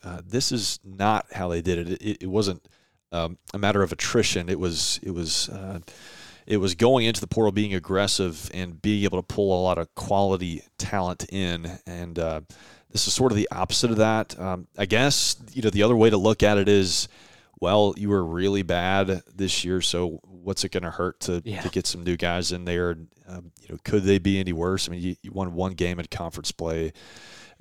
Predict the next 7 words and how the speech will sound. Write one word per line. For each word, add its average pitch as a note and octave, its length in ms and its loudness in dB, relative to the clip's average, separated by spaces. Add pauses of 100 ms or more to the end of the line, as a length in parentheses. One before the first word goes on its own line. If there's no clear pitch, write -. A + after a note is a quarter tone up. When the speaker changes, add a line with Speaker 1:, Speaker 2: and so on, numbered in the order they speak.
Speaker 1:
But C3+ 200 -2
the C3+ 80 6
concern G3 400 2
to C#3 60 6
me A2 560 8 (960)
is, A2 800 6 (240)
we, B2+ 240 -2